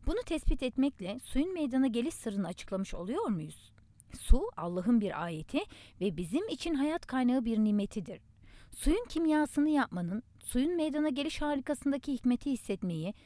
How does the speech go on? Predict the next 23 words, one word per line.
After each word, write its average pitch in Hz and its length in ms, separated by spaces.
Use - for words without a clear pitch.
suyun 349 380
güzelliğini 285 600
algılamayı, 185 680
susuzluğumuzu 330 840
tatmin 277 400
edişindeki 214 600
nimet 233 320
için 339 360
Allah'a 202 340
şükretmeyi 240 580
önleyen 240 360
bir 226 80
tarafı 208 380
var 196 180
mıdır? 156 280
Kamil 320 360
insan 294 360
için 240 460
bilim, 202 280
felsefe, 196 560
estetik - 560
ve 190 120
dini 269 180